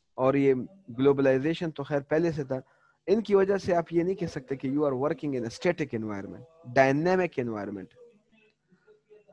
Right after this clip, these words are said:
Trump के statement पे, उसकी speech पे या Biden की speech पे, हमारे खैबर एजेंसी के village में या दीर या शांगला या सुवात, यहाँ पे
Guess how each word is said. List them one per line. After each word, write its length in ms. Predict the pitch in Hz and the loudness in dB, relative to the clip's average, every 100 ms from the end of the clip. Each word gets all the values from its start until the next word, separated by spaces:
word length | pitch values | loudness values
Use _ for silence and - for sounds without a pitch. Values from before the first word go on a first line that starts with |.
| _ _ _ _ _ _ _ - | _ _ _ _ _ _ _ -4
Trump 280 | 170 190 190 | 0 0 0
के 100 | 185 | -2
statement 500 | - 170 170 170 160 | 0 0 0 -4 -8
पे, 240 | - 139 - _ _ 165 | -10 -14 -14 _ _ -12
उसकी 280 | 165 - | -10 -10
speech 380 | 147 - 151 147 | -10 -2 -2 -2
पे 120 | - | -6
या 220 | 120 131 131 | -2 0 4
Biden 380 | 147 165 175 | 4 4 4
की 140 | 165 135 | -2 -8
speech 340 | - 156 151 | -6 -6 -6
पे, 220 | - 127 104 - _ - | -4 -4 -4 -14 _ -10
हमारे 320 | 123 147 151 135 | -2 2 2 0
खैबर 560 | - - - 156 156 | -2 -12 -2 0 2
एजेंसी 360 | 139 143 139 135 | 2 -2 -4 -8
के 160 | 127 | -6
village 380 | 117 135 160 143 | -2 2 0 0
में 200 | 131 117 - - - | -8 -10 -14 -20 -2
या 160 | 131 127 | 2 2
दीर 340 | 113 151 170 | 2 2 4
या 160 | 147 131 | 4 2
शांगला 380 | 120 151 160 151 | 0 -2 0 2
या 160 | 127 | 0
सुवात, 380 | 123 127 143 143 143 | -2 0 2 2 2
यहाँ 300 | 165 180 143 | 2 2 0
पे 200 | 139 | -2